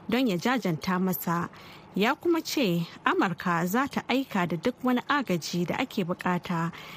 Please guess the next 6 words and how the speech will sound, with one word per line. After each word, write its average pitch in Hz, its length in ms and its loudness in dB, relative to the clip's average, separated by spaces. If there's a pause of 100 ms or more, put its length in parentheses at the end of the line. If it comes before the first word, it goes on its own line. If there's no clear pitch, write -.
(120)
don 233 200 2
taimakawa 185 720 2
wajen 214 340 2
murmurewa 233 560 2
daga 180 180 0
bala'in, 175 680 0